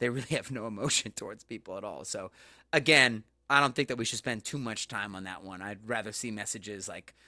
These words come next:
you know, what, uh, what, uh, Ben and, and, and some of these other guys, uh, who, who knew, uh, Dwayne Haskins put out.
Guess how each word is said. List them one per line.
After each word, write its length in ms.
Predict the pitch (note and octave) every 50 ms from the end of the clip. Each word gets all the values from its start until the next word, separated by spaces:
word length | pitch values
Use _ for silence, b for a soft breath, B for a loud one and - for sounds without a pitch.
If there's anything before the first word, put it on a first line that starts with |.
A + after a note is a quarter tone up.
| b b b b -
you 100 | A2+ A2+
know, 160 | G2 E2+ F2
what, 220 | F#2 E2+ F2+ - _ _ - G2+
uh, 280 | F#2 F2 E2 D#2 E2+ F#2+ - _ _ _ _ _ _ - - - _ _ _ _ _ _ _ _
what, 160 | - F#2+ F#2
uh, 520 | E2+ F2 F#2 F2+ F2 E2 E2+ E2 E2 E2 F#2 _ _ _ _ _ _ _ _ -
Ben 500 | B2 A2 D3+ B2+ A2+ A2 A2+ A2 G#2 G2+
and, 180 | G2+ G2 G#2 -
and, 240 | A#2+ G#2+ G2 G2 F#2+
and 260 | G2+ G2+ G2+ F#2+ F#2
some 140 | - C3 A#2
of 60 | G#2+
these 120 | G#2 G#2
other 160 | A2+ A2 G#2 G2+
guys, 680 | - G2+ F#2 F#2 F2+ F#2 F#2+ - - - - - - F#2+
uh, 260 | E2+ F2 E2+ E2 F2 F#2 F#2+
who, 200 | G2+ F2+ F2 F2 G#2+
who 160 | A2 A2 G#2+
knew, 440 | G#2 G#2 G#2+ G#2 G2 F#2 F2+ F2+ G#2 _ _ -
uh, 140 | F#2+ F#2+ E2
Dwayne 180 | - - G2+ F#2+
Haskins 360 | F#2+ E2 F2+ - - C#2+ -
put 160 | - - F2+
out. 200 | - - - -